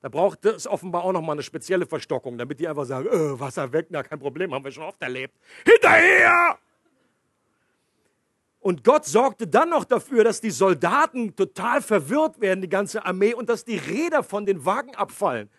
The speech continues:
Auch ein cooler Move. Aber so, pff, stell dir vor, du bist da auf diesem, diesem Streitwagen, da so, pff, fallen dir hier die Reifen ab.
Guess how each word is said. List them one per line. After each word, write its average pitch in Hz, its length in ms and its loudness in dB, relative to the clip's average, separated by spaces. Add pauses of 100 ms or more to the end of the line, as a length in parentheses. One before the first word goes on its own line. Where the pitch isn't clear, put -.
Auch 247 200 2
ein 247 80 -10
cooler 226 300 2
Move. 143 300 -4 (680)
Aber 190 120 -4
so, 175 220 0 (100)
pff, - 220 -6 (160)
stell 233 160 6
dir 233 120 8
vor, 302 160 0
du 226 60 4
bist 226 180 -4
da 262 60 4
auf 226 140 -2
diesem, 220 380 -4
diesem 214 260 -2
Streitwagen, 269 640 0
da 277 80 0
so, 254 160 0 (400)
pff, - 340 0 (380)
fallen 285 320 2
dir 285 80 2
hier 269 120 2
die 302 80 2
Reifen 294 460 0
ab. 240 260 -8